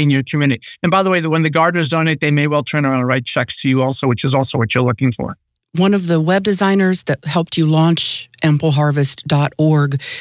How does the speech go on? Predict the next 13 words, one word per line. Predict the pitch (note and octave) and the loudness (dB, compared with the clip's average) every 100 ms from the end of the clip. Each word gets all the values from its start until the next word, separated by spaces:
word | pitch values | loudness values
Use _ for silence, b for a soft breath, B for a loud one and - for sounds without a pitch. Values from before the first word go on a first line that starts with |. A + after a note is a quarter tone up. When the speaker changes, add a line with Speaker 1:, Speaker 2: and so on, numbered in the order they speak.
| B B | B B
Speaker 2:
was | D#3+ D#3+ D3+ | 2 2 2
themselves | D#3+ D3+ F3 E3+ D#3 - | 0 0 2 2 0 -2
a | |
food | D#3+ - E3 D3 | -4 0 0 0
pantry | D#3 D3 - C3+ | 2 2 0 -2
client. | - E3+ E3 C3+ B2+ - _ - | 0 2 4 4 2 -2 _ -2
Speaker 1:
Yes. | C#3 A#2+ - - | 0 0 -4 -8
Speaker 2:
What's | - A#3 - | -2 -2 0
your | G4+ | 0
message | D#4+ B3 - G#3+ F3 - - | 2 2 0 -2 -2 -6 -6
to | - | -2
the | G3+ | -2
person | - F#3 F#3+ - D#3+ C#3+ | 0 0 0 2 2 2